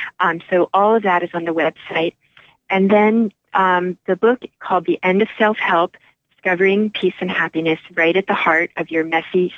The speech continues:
Scary, Brilliant Life is available on Amazon dot com. So you can search for The End of Self-Help or my name, Gail Brenner,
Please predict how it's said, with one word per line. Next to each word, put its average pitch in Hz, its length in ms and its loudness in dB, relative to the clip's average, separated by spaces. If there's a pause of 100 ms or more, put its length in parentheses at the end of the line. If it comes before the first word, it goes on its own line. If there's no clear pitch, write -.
Scary, 160 440 2
Brilliant 160 560 0
Life 160 360 0 (500)
is 196 160 0
available 190 460 2
on 190 160 0
Amazon 175 480 -2
dot 180 200 -2
com. 165 560 0
So 185 80 0
you 180 160 4
can 175 260 -8
search 175 200 0 (100)
for 180 220 2
The 165 160 2
End 160 100 -2
of 170 80 2 (140)
Self-Help 160 640 0
or 165 140 -4
my 165 180 -2
name, 160 280 0
Gail 160 280 0
Brenner, 156 440 0